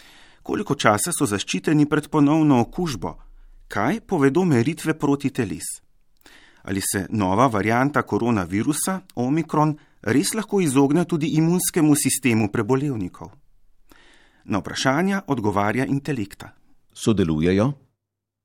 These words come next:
Speaker 2: družinski zdravnik in biolog doktor Luka Kristanc iz Zdravstvenega doma v Kranju in infektolog doktor Janez Tomažič iz Infekcijske klinike v Ljubljani.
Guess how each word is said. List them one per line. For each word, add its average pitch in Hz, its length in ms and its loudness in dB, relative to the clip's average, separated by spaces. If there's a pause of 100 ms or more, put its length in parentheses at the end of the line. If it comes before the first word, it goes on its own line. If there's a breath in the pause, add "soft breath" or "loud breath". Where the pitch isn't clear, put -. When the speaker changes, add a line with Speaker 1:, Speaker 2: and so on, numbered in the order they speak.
(380)
Speaker 2:
družinski 127 640 -2
zdravnik 110 460 2
in 113 160 2
biolog 98 420 0
doktor 110 440 0
Luka 127 360 0
Kristanc 90 680 -6 (280)
iz 95 180 0
Zdravstvenega 107 600 0
doma 95 260 0
v 82 80 -6
Kranju 85 440 -2 (520 soft breath)
in 113 260 4
infektolog 117 680 0
doktor 110 260 0
Janez 104 380 0
Tomažič 90 640 -2 (160)
iz 90 180 -2
Infekcijske 104 560 -4
klinike 95 400 -2
v 98 60 -2
Ljubljani. 98 480 -4